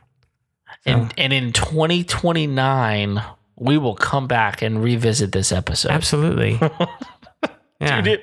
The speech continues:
Speaker 1: it, we're podcasting in ten years. Oh, that'd be crazy.
Speaker 2: <laughs>
Speaker 1: That would be crazy.
Speaker 2: We need to at least have some interns by then.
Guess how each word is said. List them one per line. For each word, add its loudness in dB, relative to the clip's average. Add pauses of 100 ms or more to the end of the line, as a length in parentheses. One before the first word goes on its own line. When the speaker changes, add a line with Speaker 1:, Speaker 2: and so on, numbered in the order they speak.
Speaker 1:
it, -10
we're 0
podcasting -2
in -4
ten 2
years. 0 (100)
Oh, 0
that'd 0
be -6
crazy. 0
Speaker 2:
<laughs> -16 (840)
Speaker 1:
That 0
would -4
be -4
crazy. -2 (300)
Speaker 2:
We 0
need 2
to 4
at 0
least 0
have 0
some 0
interns 2
by 2
then. 0